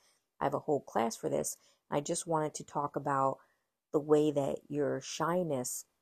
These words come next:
does not have to be a huge barrier and a deterrent and actually a stop sign for you to go out and get clients, because you're gonna have this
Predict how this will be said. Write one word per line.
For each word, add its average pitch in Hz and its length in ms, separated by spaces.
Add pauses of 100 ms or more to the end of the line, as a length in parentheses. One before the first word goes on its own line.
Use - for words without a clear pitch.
(280)
does 160 220
not 156 240
have 151 260
to 143 80
be 156 500 (420)
a 160 80
huge 151 440
barrier 135 640 (280)
and 143 160
a 147 60
deterrent 147 640
and 143 100
actually 135 480
a - 60
stop - 400
sign 139 340
for 160 380
you 147 160
to 143 80
go 143 420
out 143 400 (480)
and 151 180
get 135 240
clients, - 640 (760)
because 147 360
you're 151 100
gonna 143 260
have 156 560
this 147 240